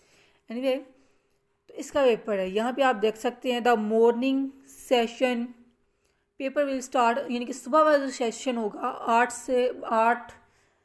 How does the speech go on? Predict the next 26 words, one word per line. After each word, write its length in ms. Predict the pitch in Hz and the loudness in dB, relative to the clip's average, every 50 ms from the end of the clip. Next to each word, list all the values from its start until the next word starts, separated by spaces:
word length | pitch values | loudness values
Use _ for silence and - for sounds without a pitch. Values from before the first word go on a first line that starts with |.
| _ _ _ _ _ _ _ _ _ | _ _ _ _ _ _ _ _ _
तीस 320 | 294 302 320 330 320 330 - | -6 -4 -4 -4 -6 -8 -8
से 440 | - 254 233 220 214 220 - - _ _ _ _ _ _ _ | -4 -2 -2 -2 -2 -4 -8 -14 _ _ _ _ _ _ _
स्टार्ट 320 | - - 277 247 233 240 240 | -6 -2 2 2 2 4 4
होगा 260 | 277 269 233 226 220 220 226 - - - - - - _ _ | 2 2 2 2 2 0 0 -4 -10 -20 -20 -20 -20 _ _
और 80 | 254 262 | -4 2
जो 140 | 220 269 269 | 2 2 2
सेकंड 800 | 269 - - - 294 233 - - - - 247 240 247 294 302 294 | 2 -2 -10 -14 -14 -14 -14 -12 -4 -2 -2 0 0 -2 0 4
वाला 200 | 285 262 233 226 | 4 4 6 4
है 60 | 226 | 2
यानी 140 | 233 226 233 | 0 -2 -4
कि 100 | 226 247 220 | -4 -6 -2
शाम 320 | - 262 240 247 254 277 | 0 0 2 2 0 -2
इवनिंग 440 | 285 254 220 214 247 294 294 277 240 | -4 -4 -4 -2 -2 -2 -2 0 0
वाला 220 | 226 214 208 214 214 | 2 2 2 2 0
है 60 | 208 | 0
वो 140 | 214 254 - - 302 | -2 -4 -2 0 2
एक 260 | 247 240 240 240 - - | 2 2 0 0 -4 -6
तीस 220 | 247 240 233 - | -6 -6 -4 -4
से 80 | 262 247 | -6 -6
स्टार्ट 300 | 254 - 226 196 185 - | -2 -2 -2 -2 -2 -4
होगा। 240 | 202 180 175 170 170 - - _ _ _ _ _ _ | -6 -6 -8 -8 -10 -12 -18 _ _ _ _ _ _
The 140 | - 277 294 285 | -10 -8 -6 -6
evening 260 | 262 254 277 302 302 285 | -6 -6 -6 -6 -6 -8
session 500 | 294 - - 254 233 226 233 - 247 233 240 | -10 -6 -4 -2 -2 -2 -4 -6 -8 -4 -2
paper 260 | 233 226 233 254 262 | -2 -2 0 -2 -2
on 280 | 269 226 220 220 220 | -2 -4 -6 -6 -6